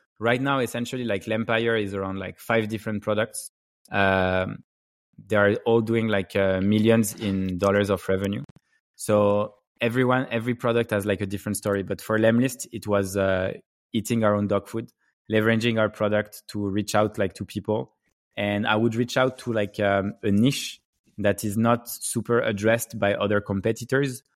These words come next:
So that was, like, a new sales rep or founders who just got, like, started and want to acquire customers. And once I booked meetings, they would tell me, like, "Hey, like, I'm not sure if cold outreach work, et cetera, et cetera."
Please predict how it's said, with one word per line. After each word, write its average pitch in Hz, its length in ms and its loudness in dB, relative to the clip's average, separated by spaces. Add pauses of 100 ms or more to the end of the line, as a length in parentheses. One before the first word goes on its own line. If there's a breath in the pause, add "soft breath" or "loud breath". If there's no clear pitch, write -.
(140)
So - 140 -8
that 104 200 2
was, 110 240 4
like, 101 220 0
a 98 160 2
new 107 260 4
sales 110 360 0
rep 107 440 2
or 101 300 0
founders 107 540 2
who 101 120 -6
just 101 220 -2
got, 104 220 0 (100)
like, 98 140 0
started 101 400 2
and 95 120 2
want 95 140 0
to 101 100 0
acquire 98 300 2
customers. 107 640 0 (520)
And 101 800 2
once 104 280 2
I 107 180 6
booked 101 320 0
meetings, 127 560 0 (440)
they 107 120 2
would 110 220 2
tell 117 160 6
me, 120 180 2
like, 104 200 0
"Hey, 123 400 2
like, 104 200 -2
I'm 107 140 0
not 110 160 0
sure 113 160 0
if 107 180 -4
cold 110 220 0
outreach 104 420 -2
work, 127 300 4
et 104 100 -14
cetera, 104 280 -6
et 98 100 -10
cetera." 127 360 -4